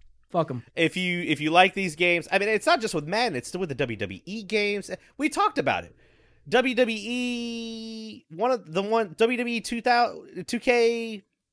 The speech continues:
Speaker 2: twenty, whatever it was this year, and then the
Speaker 1: I think
Speaker 2: N B A
Speaker 1: it was
Speaker 2: game that had
Speaker 1: two K,
Speaker 2: the cas-
Speaker 1: two K twenty or two K nineteen.
Speaker 2: Then, then the N B A game that literally had microtransactions in it and had a slot machine in it.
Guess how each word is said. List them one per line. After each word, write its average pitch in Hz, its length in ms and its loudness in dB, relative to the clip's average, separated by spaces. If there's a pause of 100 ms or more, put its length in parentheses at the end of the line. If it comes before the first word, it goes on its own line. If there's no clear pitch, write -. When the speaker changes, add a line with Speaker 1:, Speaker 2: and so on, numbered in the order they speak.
(360)
Speaker 2:
twenty, 220 300 2
whatever 185 300 6
it 123 80 4
was 131 160 2
this - 220 -2
year, 156 240 -4 (260)
and 170 160 2
then 196 100 2
the 190 60 2
Speaker 1:
I 196 140 2
think 214 60 0
Speaker 2:
N 214 60 0
B 208 80 6
A 226 60 8
Speaker 1:
it 220 40 6
was 180 60 8
Speaker 2:
game 214 200 2
that 196 120 4
had 202 100 4
Speaker 1:
two - 40 2
K, - 0 -
Speaker 2:
the 180 340 4 (100)
cas- - 100 2
Speaker 1:
two - 60 -6
K 143 60 -4
twenty 143 240 0
or 113 80 -4
two - 160 -10
K 127 160 -4
nineteen. 101 480 -10 (220)
Speaker 2:
Then, 180 320 0
then 202 140 0
the 190 140 -2
N 196 240 -4
B 190 260 -4
A 208 140 0
game 196 300 -2
that 156 200 0
literally 202 400 4
had 185 420 6 (560)
microtransactions 160 960 4
in 156 120 2
it 165 120 0
and 147 140 -2
had 165 440 6
a 151 100 0
slot 208 300 2
machine 147 360 -2
in 101 100 -4
it. - 160 -10